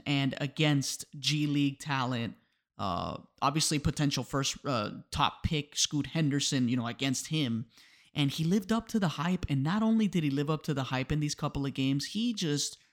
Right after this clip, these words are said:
completely exceeded expectations, right? And so that's gonna shape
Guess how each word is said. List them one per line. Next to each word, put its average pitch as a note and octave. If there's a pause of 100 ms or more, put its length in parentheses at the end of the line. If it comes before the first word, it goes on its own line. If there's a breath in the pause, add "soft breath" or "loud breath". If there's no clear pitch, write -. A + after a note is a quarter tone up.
(240 soft breath)
completely F#3
exceeded D3
expectations, A#2+
right? A#2+ (420 loud breath)
And C#3+
so C3
that's D#3
gonna D#4+
shape -